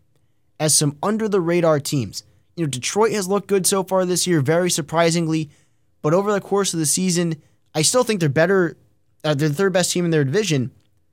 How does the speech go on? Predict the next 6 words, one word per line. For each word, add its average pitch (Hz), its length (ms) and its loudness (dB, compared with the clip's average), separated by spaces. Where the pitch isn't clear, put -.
maybe 190 280 2
even 147 220 0
second, 170 560 0
if, 160 280 0
nah, 139 300 4
no, 107 240 -4